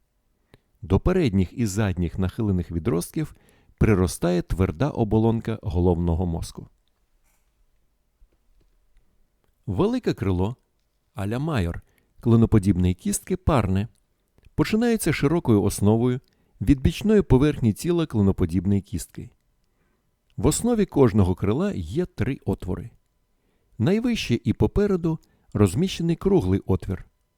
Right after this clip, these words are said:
форамен ротундум, через який проходить друга гілка трійчастого нерва. Посередині основи великого крила видно овальний отвір, форамен овалі, для третьої гілки трійчастого нерва.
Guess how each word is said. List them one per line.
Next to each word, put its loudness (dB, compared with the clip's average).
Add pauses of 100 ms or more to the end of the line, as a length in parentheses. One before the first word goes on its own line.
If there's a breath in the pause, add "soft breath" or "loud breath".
(120)
форамен 0
ротундум, -2 (540)
через 0
який -4
проходить -2 (220 soft breath)
друга 6
гілка -4
трійчастого -2
нерва. -4 (1200)
Посередині 0
основи -2
великого -2
крила -4 (520)
видно 2
овальний 2
отвір, -4 (200)
форамен 0
овалі, 2 (880)
для 0
третьої 0
гілки -2
трійчастого -4
нерва. -4